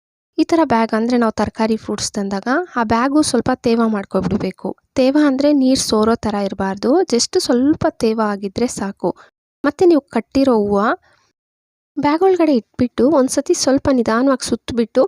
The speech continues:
ಒಂದ್ ಬಟ್ಲಲ್ಲಿ ಇಡ್ಬೇಕು. ಮುಚ್ಚಳ ಹಾಕ್ಬಿಟ್ಟು ಇಟ್ಬಿಡಿ. ಮತ್ತೆ ನೆಕ್ಸ್ಟ್ ಡೇ ನಿಮ್ಗೆ ದೇವ್ರಿಗೆ ಎಷ್ಟು ಹೂವ ಬೇಕೋ ಅಷ್ಟ್ ತಕೊಂತೀರಲ್ಲ, ಮತ್ತೆ ನೀರ್ ಚಿಮ್ಕರಿಸ್ತಾ ಇರ್ಬೇಕು. ಅಂದ್ರೆ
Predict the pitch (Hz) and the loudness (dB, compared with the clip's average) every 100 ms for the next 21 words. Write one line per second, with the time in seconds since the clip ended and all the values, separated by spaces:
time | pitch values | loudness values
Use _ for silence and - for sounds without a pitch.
0 | - _ _ _ 311 330 247 - 233 226 | -2 _ _ _ -2 0 -2 -2 -2 0
1 | 202 196 190 - 180 _ _ _ - 320 | 0 -2 -6 -6 -8 _ _ _ -2 0
2 | - 359 330 277 - - 339 262 _ 214 | 2 0 0 -2 -4 0 0 0 _ -2
3 | 202 311 453 _ _ - - 403 302 269 | 2 2 0 _ _ -4 0 4 4 2
4 | - - 349 311 254 247 233 233 277 220 | -4 0 4 4 4 2 2 2 2 0
5 | - 254 233 233 226 214 240 - - - | -2 -2 0 0 0 -2 -2 -4 -6 -2
6 | 220 220 214 208 214 269 233 208 262 359 | 0 0 0 -2 0 0 0 -2 -2 2
7 | 311 269 269 247 226 233 - - 214 196 | 4 4 2 0 -2 -4 -8 -4 -2 0
8 | 190 - 196 - - _ _ _ - 339 | -2 -2 -4 -4 -12 _ _ _ 2 4